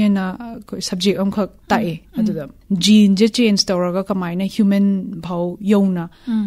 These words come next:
Speaker 1: ꯑꯦꯅꯤꯃꯦꯜ ꯃꯌꯥꯝꯁꯦ ꯀꯃꯥꯏꯅ ꯆꯦꯟꯖ ꯇꯧ ꯌꯥꯏ, ꯃꯣꯗꯤꯐꯥꯏ ꯇꯧ ꯌꯥꯏ, ꯅꯠꯇ꯭ꯔꯒꯅ ꯖꯤ ꯑꯦꯝ ꯑꯣ, ꯍꯥꯏꯕꯗꯤ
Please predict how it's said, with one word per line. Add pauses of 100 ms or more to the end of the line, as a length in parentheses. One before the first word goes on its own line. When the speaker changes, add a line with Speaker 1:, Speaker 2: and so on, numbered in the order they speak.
(120)
Speaker 1:
ꯑꯦꯅꯤꯃꯦꯜ
ꯃꯌꯥꯝꯁꯦ
ꯀꯃꯥꯏꯅ
ꯆꯦꯟꯖ
ꯇꯧ
ꯌꯥꯏ,
ꯃꯣꯗꯤꯐꯥꯏ
ꯇꯧ
ꯌꯥꯏ,
ꯅꯠꯇ꯭ꯔꯒꯅ
ꯖꯤ
ꯑꯦꯝ
ꯑꯣ,
ꯍꯥꯏꯕꯗꯤ